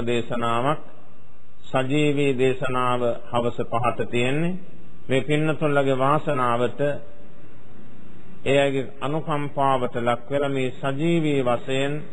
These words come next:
ධර්ම දේශනාවක් යොමු කරලා දුන්නා මේ ඉල්ලීම පරිදි. මේ ධර්ම දේශනාව මේ නාලිකාව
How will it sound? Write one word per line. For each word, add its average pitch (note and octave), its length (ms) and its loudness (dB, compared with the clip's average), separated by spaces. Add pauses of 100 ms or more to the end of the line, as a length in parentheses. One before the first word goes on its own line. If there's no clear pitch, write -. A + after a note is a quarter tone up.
(340)
ධර්ම C#3+ 360 2
දේශනාවක් B2+ 800 2 (160)
යොමු C3 280 0
කරලා B2 420 2
දුන්නා B2 460 0 (160)
මේ A#2 200 0
ඉල්ලීම A#2+ 400 2
පරිදි. A2 460 0 (880)
මේ B2+ 160 0
ධර්ම D3 340 2
දේශනාව D3+ 760 2 (720)
මේ C3+ 180 0
නාලිකාව D3 720 2